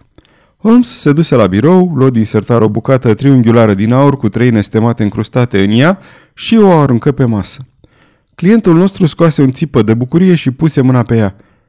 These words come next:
"Ați găsit-o!" bolborosi el. "Sunt salvat! Sunt salvat!"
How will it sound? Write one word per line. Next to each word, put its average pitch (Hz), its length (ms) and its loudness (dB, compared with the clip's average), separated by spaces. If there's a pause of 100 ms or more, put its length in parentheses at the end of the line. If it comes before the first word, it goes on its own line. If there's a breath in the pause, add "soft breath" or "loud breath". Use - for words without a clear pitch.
(160)
"Ați 262 240 0
găsit-o!" 226 680 2 (260 soft breath)
bolborosi 107 640 0
el. 95 220 0 (260)
"Sunt 285 280 2
salvat! 202 540 0 (380 soft breath)
Sunt - 420 2
salvat!" 131 680 0